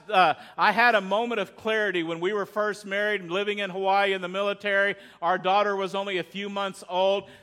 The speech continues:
and the Kirby vacuum cleaner salesman came to our house.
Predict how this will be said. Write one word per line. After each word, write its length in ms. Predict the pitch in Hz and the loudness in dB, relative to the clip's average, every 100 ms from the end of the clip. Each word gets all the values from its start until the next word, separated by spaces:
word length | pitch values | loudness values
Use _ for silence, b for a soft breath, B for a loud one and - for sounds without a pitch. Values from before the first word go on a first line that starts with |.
| 190 | -4
and 160 | 180 | -2
the 80 | 156 | -2
Kirby 480 | - 214 226 226 214 | -4 0 0 0 -4
vacuum 480 | 185 208 202 185 165 | 0 0 0 -6 -8
cleaner 320 | 202 180 170 | -10 -6 -8
salesman 480 | - 185 165 156 135 | -2 -2 -2 -6 -6
came 240 | 185 180 | -6 -6
to 160 | 175 160 | -4 0
our 200 | 156 160 | 2 2
house. 520 | 151 117 98 - | 2 0 -4 -14